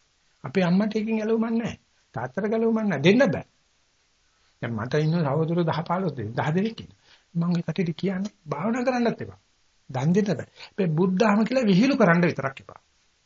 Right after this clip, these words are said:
මොකද නියම එක තියෙනවා. බැරි නම් නිකන් හිටපන්. බුද්ධ ධර්ම කියලා භාවනා කියලා විකාර කරන්න එපා. එච්චරමයි මම ඉල්ලා හිටින්නේ. උඹලගේ තියෙන ලේ නෑකම. භාවනා කරපන් කියන්නේ මං කියන්නේ මොකද ඒක හැමෝටම පුළුවන් ශේෂ්ඨයන්නේ.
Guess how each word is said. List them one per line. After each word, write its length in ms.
මොකද 140
නියම 320
එක 180
තියෙනවා. 360
බැරි 160
නම් 120
නිකන් 160
හිටපන්. 260
බුද්ධ 180
ධර්ම 480
කියලා 260
භාවනා 580
කියලා 260
විකාර 420
කරන්න 260
එපා. 160
එච්චරමයි 560
මම 200
ඉල්ලා 240
හිටින්නේ. 300
උඹලගේ 300
තියෙන 200
ලේ 180
නෑකම. 340
භාවනා 580
කරපන් 300
කියන්නේ 260
මං 120
කියන්නේ 240
මොකද 180
ඒක 140
හැමෝටම 480
පුළුවන් 260
ශේෂ්ඨයන්නේ. 500